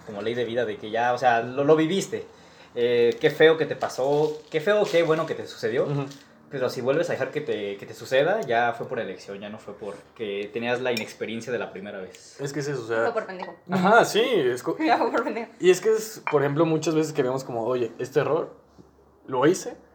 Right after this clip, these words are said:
Speaker 2: pero lo volvería a hacer sin pensarlo".
Speaker 1: Mm.
Speaker 3: Ujú.
Speaker 2: O sea, hay muchas cosas que yo, últimamente yo le he preguntado a, a personas, amigos, que es como, "Oye, este, si pudieras tomar una decisión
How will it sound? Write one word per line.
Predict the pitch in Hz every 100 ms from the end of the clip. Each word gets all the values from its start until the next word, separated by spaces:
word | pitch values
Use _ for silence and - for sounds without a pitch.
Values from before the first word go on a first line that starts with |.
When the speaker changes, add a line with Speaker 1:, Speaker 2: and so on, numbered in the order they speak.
| _ _ _
Speaker 2:
pero | 151 147
lo | 135 131
volvería | 127 123 131
a | 143
hacer | 151
sin | 147 135
pensarlo". | 101 98 117 - - -
Speaker 1:
Mm. | 143 123
Speaker 3:
Ujú. | 123 233 -
Speaker 2:
O | -
sea, | 131 131
hay | 139
muchas | 156 170 180 -
cosas | 156 160 147
que | 131
yo, | 123 117 123 123
últimamente | 147 180 139 127 139
yo | 139
le | 147
he |
preguntado | 135 113 110 117 117 120 120 113 - - _ -
a, | 117 110 107 98 92 - _ _ _ _ _ _ _ _ -
a | 127
personas, | 117 113 135 143 - - -
amigos, | 113 117 131 - - -
que |
es | 120
como, | 123 113
"Oye, | 113 127 104 - _ _ _ _ -
este, | 117 - - 110 110
si | 110 - 127 120 117 117 113 -
pudieras | 123 135 143 156 - - -
tomar | 127 135 143
una | 151 143
decisión | 120 101 110